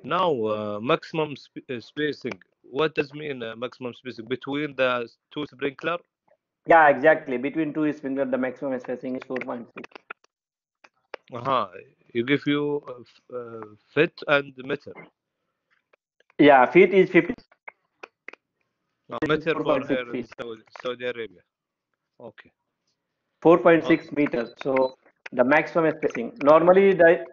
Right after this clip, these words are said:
Speaker 2: the contractor used to keep within three point five meters to three point seven or four meters. Safety factor.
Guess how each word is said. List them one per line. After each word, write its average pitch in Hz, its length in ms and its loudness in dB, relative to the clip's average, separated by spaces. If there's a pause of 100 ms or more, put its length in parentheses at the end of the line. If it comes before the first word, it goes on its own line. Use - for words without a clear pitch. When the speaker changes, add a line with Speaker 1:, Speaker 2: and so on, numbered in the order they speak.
(140)
Speaker 2:
the 147 100 -2
contractor 165 560 2
used 165 200 2
to - 60 -18 (140)
keep 160 260 -2
within 147 240 2
three 147 160 0
point 143 280 0
five 127 240 4
meters 131 380 -6
to 135 80 -6
three 131 200 -4
point 127 280 -2
seven 123 320 0
or 123 140 -4 (160)
four 123 160 2
meters. 117 300 -8 (960)
Safety - 420 -6
factor. 117 460 -6